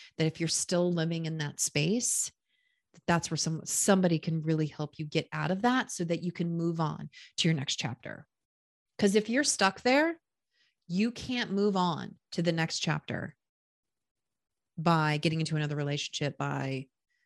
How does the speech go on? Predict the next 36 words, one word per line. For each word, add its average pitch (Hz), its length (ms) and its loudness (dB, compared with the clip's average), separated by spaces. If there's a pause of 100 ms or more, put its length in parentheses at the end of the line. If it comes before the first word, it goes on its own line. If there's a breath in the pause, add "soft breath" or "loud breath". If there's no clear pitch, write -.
(120)
trying 165 240 4
to 160 60 2
mask 151 340 0
it - 160 -6
with 156 280 -6
all 156 120 -4
different 139 280 -6
types - 240 -8
of 135 80 -8
masks. - 500 -10
You 180 200 2
have 180 200 2
to 170 100 2
address 156 300 0
that 202 200 2
issue 202 320 0
in 165 120 -10
order 151 220 -4
to - 160 -10
move - 160 -6
forward. - 440 -12 (800)
Okay. 151 280 0 (1200)
And 160 80 -2
that's 147 200 -4
my 156 120 0
little 151 360 -2 (2000 loud breath)
rough, 170 360 2 (240)
like, 165 260 2 (280)
mom 160 260 4
talk, - 380 -2
<laughs> - 20 2
I 415 880 0
guess, - 640 0
with - 240 -4
you 240 160 0
today. 175 580 4